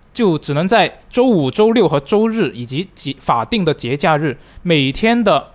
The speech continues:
晚上八点到九点钟向未成年人提供一个小时的服务。那其他的时间呢，都不能以任何的形式向这个未成年人提供网络游戏的服务。那还有他提到另一点，就是说要严格落实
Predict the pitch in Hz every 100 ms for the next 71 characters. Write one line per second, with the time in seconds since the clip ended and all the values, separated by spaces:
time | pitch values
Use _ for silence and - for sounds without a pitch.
0 | - 160 123 117 - 220 131 - 175 135
1 | - 185 - 160 135 127 143 123 123 135
2 | - 160 151 143 - 131 123 127 - 131
3 | 165 127 110 143 180 - 107 - 120 113
4 | 113 113 110 _ _ _ - 208 - -
5 | 156 - 180 - 123 143 151 147 - 208
6 | 196 202 135 151 113 151 233 165 - 143
7 | 131 123 120 143 - - - 175 151 143
8 | 147 131 131 131 131 135 131 131 147 -
9 | - 170 113 117 170 127 127 123 107 107
10 | 113 107 _ _ - - - 214 190 160
11 | 147 135 - 139 208 156 123 - 196 -
12 | 180 175 190 180 117 147 139 147 143 190
13 | 185 147 131 156 190 151 165 156 - 131